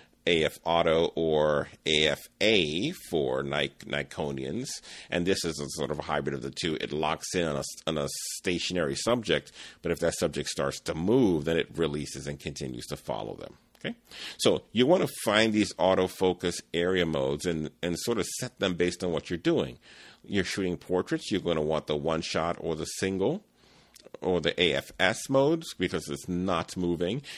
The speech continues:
And if you're shooting something that's active, then you're looking at the continuous or the A I servo modes, okay? Now, the quality,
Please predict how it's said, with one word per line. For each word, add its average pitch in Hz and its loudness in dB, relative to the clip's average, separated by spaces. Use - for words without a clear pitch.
And 92 -2
if 90 -6
you're 90 0
shooting 92 -2
something 87 -4
that's 73 -4
active, 127 -4
then 92 0
you're 80 2
looking 80 -2
at - -6
the - -4
continuous 80 -4
or 82 2
the 76 -4
A 82 2
I 67 -2
servo 131 -2
modes, 55 -12
okay? 143 -4
Now, 90 0
the - -12
quality, 120 4